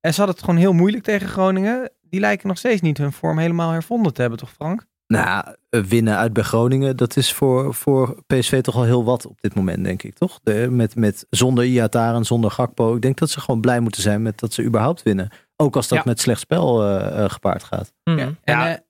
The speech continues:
Speaker 1: helpt, eh, nieuwe, eh, aankoop in ieder geval die nu in de basis stond, Noni Madueke van, eh, de, de Spurs, Tim?
Speaker 3: Ja, wat is ermee?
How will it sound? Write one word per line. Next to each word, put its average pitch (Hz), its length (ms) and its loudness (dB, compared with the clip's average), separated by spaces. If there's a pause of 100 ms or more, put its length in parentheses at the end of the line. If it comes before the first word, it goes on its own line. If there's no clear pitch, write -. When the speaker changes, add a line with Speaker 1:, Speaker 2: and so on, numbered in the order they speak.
(180)
Speaker 1:
helpt, 160 420 -2
eh, 165 160 0
nieuwe, 170 600 0
eh, 143 360 -4 (220)
aankoop 147 360 -2
in 143 60 -4
ieder 135 140 -4
geval 135 160 -4
die 127 120 -2
nu 135 140 0
in 131 60 0
de 131 80 -2
basis 131 320 -2
stond, 127 300 -8
Noni 139 400 -2 (400)
Madueke 143 760 0 (320)
van, 139 200 -4
eh, 135 160 -2 (100)
de, 131 160 -8
de 135 80 -4
Spurs, 170 600 -4
Tim? 226 320 -6 (160)
Speaker 3:
Ja, 135 160 2 (420)
wat 135 100 -6
is 135 100 0
ermee? 143 300 -2